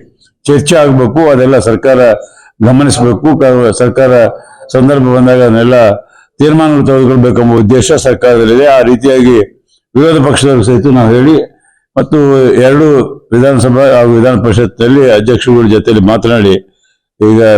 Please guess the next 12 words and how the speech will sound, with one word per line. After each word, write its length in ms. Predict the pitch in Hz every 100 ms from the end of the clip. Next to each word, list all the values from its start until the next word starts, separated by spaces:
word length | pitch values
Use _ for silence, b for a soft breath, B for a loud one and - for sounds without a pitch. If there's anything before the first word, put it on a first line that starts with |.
| 101
ಪ್ರತಿ 200 | 110 120
ದಿವಸ 220 | 123 120 139 151 135
ಒಂದೆರಡು 360 | 120 120 113 107
ತಾಸು 220 | 120 120 131
ಇದ್ರ 160 | 113 104
ಬಗ್ಗೆ 140 | 104
ಚರ್ಚೆ 300 | 98 110 -
ಆಗ್ಬೇಕು. 420 | 123 120 117 107 143 - _ _ _ -
ಅದ್ರ 120 | 107
ಜೊತೆಯಲ್ಲಿ 460 | 107 113 131 139 147
ವಿಧಾನ 320 | 131 123 131
ಪರಿಷತ್ನಲ್ಲಿ 760 | 117 113 120 101 117 151 135